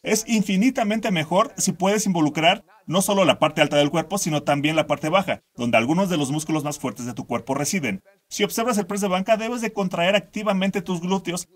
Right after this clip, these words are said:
ya que esto provee fuerza adicional en la dirección opuesta.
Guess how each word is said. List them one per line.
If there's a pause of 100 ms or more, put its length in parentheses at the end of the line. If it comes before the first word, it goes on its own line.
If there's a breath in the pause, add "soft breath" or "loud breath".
ya
que
esto
provee
fuerza
adicional
en
la
dirección
opuesta.